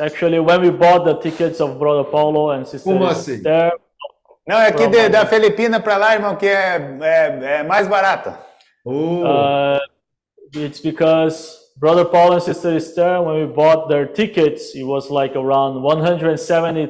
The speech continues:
Speaker 1: thousand wons, only a one-way ticket from Manila to Jakarta. But yesterday, when we booked the flight of Sister Melona, the prices dropped to eighty thousand wons.
Speaker 3: Yeah.
Speaker 1: So it was, like,
Speaker 2: Wow.
Speaker 1: more than fifty percent.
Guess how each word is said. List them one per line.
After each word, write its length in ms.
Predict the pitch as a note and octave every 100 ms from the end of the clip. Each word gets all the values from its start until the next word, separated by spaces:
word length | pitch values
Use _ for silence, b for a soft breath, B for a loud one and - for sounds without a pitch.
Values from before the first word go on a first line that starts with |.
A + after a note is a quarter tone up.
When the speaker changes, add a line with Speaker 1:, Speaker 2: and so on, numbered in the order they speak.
| -
Speaker 1:
thousand 440 | D#3+ D#3+ D3 C#3 C#3
wons, 600 | D#3 F3+ E3+ B2+ - -
only 260 | C#3 C#3+
a 80 | C#3+
one-way 360 | C3 C#3+ D3 C#3
ticket 360 | - C#3+ D3+ D3 - _
from 140 | C#3 C3
Manila 420 | B2+ C3 C3 C3
to 60 |
Jakarta. 680 | C3+ D#3 - F3+ G3+ G3+ G#3+ G#3+ b b b b _
But 140 | D3 D3+
yesterday, 380 | F3+ G3 G#3 G#3
when 200 | F#3+ F#3+
we 180 | F#3+ F#3
booked 380 | - G3+ G3+ F#3+
the 100 | -
flight 360 | E3 E3+ F3
of 200 | D#3+ D3
Sister 260 | - D#3 D#3+
Melona, 720 | D3+ D3 F3 G#3 D3+ C3 B2+
the 100 | C3 C3 -
prices 360 | D#3 D3+ C#3+
dropped 600 | B2 C3+ D#3 D3+ B2+ - - _ _ _ _ _ -
to 220 | C#3 D3+ E3+
eighty 220 | F3 F3
thousand 320 | E3 C#3 C3
wons. 760 | A#2+ - - - - - - _ _ G#2+
Speaker 3:
Yeah. 140 | F#2+ - -
Speaker 1:
So 80 | C3
it 80 |
was, 220 | C3 C3+ C#3+
like, 180 | C3+
Speaker 2:
Wow. 80 | C3
Speaker 1:
more 160 | C#3 C#3+
than 220 | C#3+ C3
fifty 260 | - C3 C#3+
percent. 680 | - A#2+ - B2+ - -